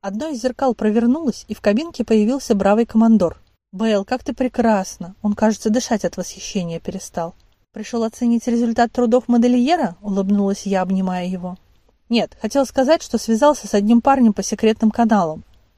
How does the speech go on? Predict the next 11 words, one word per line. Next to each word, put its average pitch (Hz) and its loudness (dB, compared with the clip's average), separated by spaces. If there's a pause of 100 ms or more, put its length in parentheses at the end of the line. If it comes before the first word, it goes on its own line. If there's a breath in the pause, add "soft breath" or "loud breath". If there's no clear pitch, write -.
(400)
и 208 -10
обсудил 269 -6
с - -6
ним 226 6
данные, 254 2
которые 208 0
выцарапал 214 0
с - -14
помощью 240 0
твоего 196 0
компьютера. 214 -2